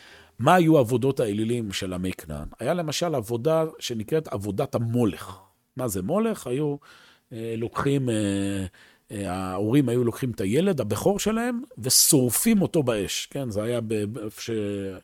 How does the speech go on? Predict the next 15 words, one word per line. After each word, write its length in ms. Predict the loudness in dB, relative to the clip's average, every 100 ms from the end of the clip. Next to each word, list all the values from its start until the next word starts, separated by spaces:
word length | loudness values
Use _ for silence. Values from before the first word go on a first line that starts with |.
| -8
גיא 220 | 2 2 4
בן 160 | 2
הינום, 300 | 2 2 0
שזה 220 | -2 -2
היום 220 | 0 0 0
בריכת 340 | -2 -4 0
הסולטן. 500 | 2 2 2 0 0 -4
מזה 220 | -6 -4 -2
הגיעה 220 | -2 -2
המילה 280 | 0 0 0
גיהינום. 520 | 0 2 2 2 0 -8 _ -12
אה, 340 | -8 -6 -8 -10 -18 -20 _ _ -2
משהו 500 | 0 2 2 2 0
מטורף 500 | 2 8 10 10 6
לחלוטין. 460 | 2 2 0 -2